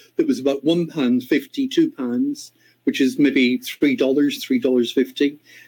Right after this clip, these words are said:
that you could buy in the chemist shop <laughs> across the counter and just drink half of what the morphine was in it. And, uh, uh, uh, so, so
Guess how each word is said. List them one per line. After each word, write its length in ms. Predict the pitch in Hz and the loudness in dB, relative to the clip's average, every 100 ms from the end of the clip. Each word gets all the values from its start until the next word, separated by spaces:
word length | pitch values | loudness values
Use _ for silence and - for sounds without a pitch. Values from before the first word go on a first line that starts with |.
| - | -2
that 160 | 381 185 | 0 0
you 100 | - | -2
could 160 | - | -2
buy 160 | 180 226 | 0 4
in 160 | 240 | 4
the 60 | 208 | 4
chemist 320 | - 233 208 | 2 2 2
shop 200 | - 151 | 0 -4
<laughs> 20 | - | -6
across 420 | - - - - | -6 -4 -4 -6
the 100 | 123 | -8
counter 800 | - 190 202 - - 139 127 117 _ _ - | -2 -2 -2 -6 -8 -2 -2 -4 _ _ -4
and 140 | 156 | 2
just 260 | 160 156 - | 2 0 0
drink 240 | 180 165 | 0 0
half 260 | 170 170 - | -8 -10 -8
of 120 | 139 | -4
what 180 | 147 147 | -4 -2
the 60 | |
morphine 520 | 147 156 151 120 110 | 0 0 0 0 2
was 320 | 113 107 107 117 | 0 -2 -8 -8
in 140 | 107 | -10
it. 180 | 104 _ _ _ _ - _ | -12 _ _ _ _ -20 _
And, 340 | 160 165 165 143 | 0 2 2 2
uh, 220 | 170 165 | 2 0
uh, 220 | 160 160 165 | 0 -2 0
uh, 160 | 160 165 - - _ | -2 -4 -6 -20 _
so, 360 | - 226 208 208 | -2 2 2 0
so 340 | - 202 208 | 2 4 2